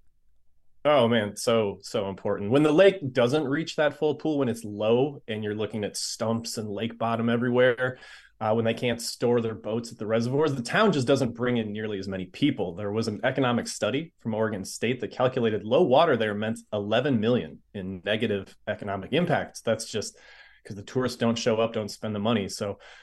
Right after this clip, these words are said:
they watch that lake, uh, level very closely. It's a big deal up there.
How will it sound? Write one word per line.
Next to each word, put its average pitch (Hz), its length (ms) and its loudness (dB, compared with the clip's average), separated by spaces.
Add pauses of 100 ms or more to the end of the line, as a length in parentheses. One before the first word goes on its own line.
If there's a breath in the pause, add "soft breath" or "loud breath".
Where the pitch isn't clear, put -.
(200 loud breath)
they 147 100 4
watch 175 320 4
that 135 180 4
lake, 120 160 4 (240)
uh, 107 240 -2
level 107 320 0
very 110 240 0
closely. 104 420 -6
It's 104 140 -10
a - 20 -8
big 113 200 -4
deal 92 240 -4
up 92 80 -12
there. 95 240 -6